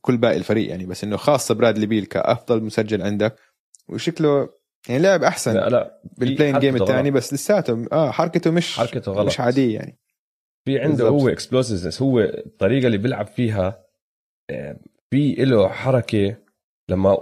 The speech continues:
Speaker 2: لما يخترق بحب ياخد اليورو ستيبس تبعونه،
Speaker 1: مم.
Speaker 2: بس الثانية أو الثالثة دايمًا بنط وبت-، بن-، بتفجر فيها، بيطلع لفوق بقوة. هاي مش
Speaker 1: آه.
Speaker 2: موجودة، أبطأ حركته، فهمت علي؟ مش عم بيعرف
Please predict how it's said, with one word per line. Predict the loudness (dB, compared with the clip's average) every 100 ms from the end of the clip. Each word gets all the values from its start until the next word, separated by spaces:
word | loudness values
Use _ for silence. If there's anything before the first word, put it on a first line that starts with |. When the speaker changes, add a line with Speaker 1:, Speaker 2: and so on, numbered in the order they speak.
| 0
Speaker 2:
لما | 0 2
يخترق | 0 0 0 0 -2 _ -14
بحب | -4 -2 2
ياخد | 0 0 -2
اليورو | 0 2 2
ستيبس | 0 -2 -2 -2
تبعونه، | 0 0 2 2 2 0 -4 _ _ _ _ -6
Speaker 1:
مم. | 0
Speaker 2:
بس | 0 -2 -10
الثانية | -10 -6 2 2 4 4
أو | 2
الثالثة | 2 2 2 2
دايمًا | 4 4 2
بنط | 2 2 2 0
وبت-، | -6 -8 -6
بن-، | -2 -2 -2 -8
بتفجر | -10 0 0 2 -2
فيها، | 2 0 2
بيطلع | 0 0 -2
لفوق | -2 0 2 0 -4 -10
بقوة. | -16 -12 -2 0 0 -2 -6 _ _ _ _ _ _ _
هاي | 2 4
مش | 2
Speaker 1:
آه. | 2
Speaker 2:
موجودة، | 2 2 0 -2 -14 _ _ 0
أبطأ | 0 2 -2
حركته، | -2 -6 -8 -10 -12
فهمت | -12 -6
علي؟ | -2 0 -2
مش | -4 -4
عم | 0
بيعرف | 0 2 -2 -6 -20